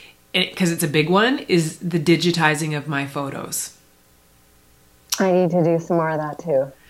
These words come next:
Speaker 1: So that's one maybe that we need to have a discussion about, and maybe, let's say, we get together and have a three-hour window where it's like, "Okay, we gotta figure this out." And then
Speaker 2: Yes.
Speaker 1: if both of us are doing it, then it's on the calendar.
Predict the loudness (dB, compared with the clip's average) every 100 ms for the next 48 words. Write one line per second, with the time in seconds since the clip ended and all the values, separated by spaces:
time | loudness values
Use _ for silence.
0 | -10 -2 6 8 6 4 2 4 2 2
1 | 2 0 -2 -4 -6 -6 -6 -6 -8 -8
2 | -8 -8 -8 -8 -8 -6 -4 -2 -2 -2
3 | -4 -2 -2 -2 -2 0 0 -4 -6 -8
4 | -4 -4 -6 -8 -4 -2 -4 -4 -6 -8
5 | -6 -6 -4 -4 -6 -4 -4 -4 -6 -6
6 | -6 -8 -8 -6 -8 -10 -14 -4 -2 -2
7 | -4 -6 -12 _ -6 -2 0 0 -2 -4
8 | -4 -4 -6 -8 -8 -10 -8 -8 -8 -10
9 | -10 -10 -10 -10 -8 -10 -10 -12 -12 -10
10 | -12 -14 -20 -20 _ _ -8 0 0 0
11 | -2 -2 -2 -2 -2 -2 -4 -4 -2 -4
12 | -6 -14 -20 -20 _ -6 -6 -6 -12 -12
13 | -6 -4 -4 -6 -10 -10 -16